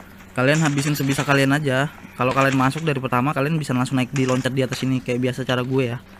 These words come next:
Di atas ini, di sini, terus habisin dari sini aja juga bisa kok kalau kalian mau ngabisin tuh.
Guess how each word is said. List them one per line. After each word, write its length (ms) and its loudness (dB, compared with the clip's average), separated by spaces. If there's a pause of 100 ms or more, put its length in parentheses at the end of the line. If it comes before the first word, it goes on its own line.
(500)
Di 80 0
atas 240 0
ini, 320 2
di 80 0
sini, 320 0
terus 320 -8
habisin 320 -2
dari 240 0
sini 240 -2
aja 160 -4
juga 160 -2
bisa 240 -6
kok 160 -8
kalau 160 -2
kalian 240 -2
mau 160 -2
ngabisin 400 -4
tuh. 140 -8